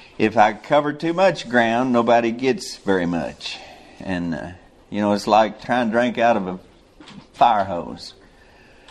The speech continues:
or a garden hose running full blast. You can't swallow it that fast. <laughs> So we don't want to do that. But it is so important.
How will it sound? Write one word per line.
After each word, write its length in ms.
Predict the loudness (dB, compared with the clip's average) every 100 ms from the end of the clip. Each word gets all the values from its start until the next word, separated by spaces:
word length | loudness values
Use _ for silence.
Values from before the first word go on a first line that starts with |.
| -20 _
or 180 | 0 2
a 60 | 6
garden 340 | 6 6 2
hose 300 | -6 -6 -4
running 340 | -4 -2 -2 -4
full 240 | 0 0
blast. 460 | 2 2 2 -4 -10
You 100 | -6
can't 340 | -4 -4 -6
swallow 320 | 0 2 2 -2
it 140 | -2
that 240 | -2 0
fast. 440 | -2 -4 -4 -12 -16
<laughs> 60 | -18
So 560 | -8 -4 -2 -2 -2 -4 -2
we 140 | 0
don't 220 | 4 4
want 240 | 4 2 -2
to 60 | -2 -2
do 80 |
that. 360 | 0 -2 -2 -8 -18 -20 -20 -20 0
But 120 | 4
it 140 | 4 4
is 300 | 0 -4 0
so 240 | 2 4
important. 640 | 2 -2 -2 -2 -2 -6